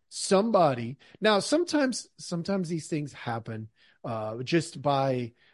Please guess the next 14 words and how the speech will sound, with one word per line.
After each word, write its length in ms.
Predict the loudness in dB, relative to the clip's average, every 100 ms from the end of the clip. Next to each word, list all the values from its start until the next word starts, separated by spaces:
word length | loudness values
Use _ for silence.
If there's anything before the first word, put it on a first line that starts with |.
| _
uh, 220 | -14 -12 -12
the, 160 | -10
you, 220 | -4 -2 -2
the, 280 | -4 -6 -6 _ _
the, 300 | -10 -4 -4 -6 -2
the 120 | 0
nature 560 | 4 4 2 4 2
of 320 | 4 2 2 -4 _ _
connecting 680 | -4 0 2 0 -2 -4 -4
to 120 | -8
people. 440 | -6 -8 -8 -16 -20 _ _ _ _ _ -2
It's 200 | 0 2
not 280 | 2 2 4
always 760 | 6 8 8 6 4 -4 -10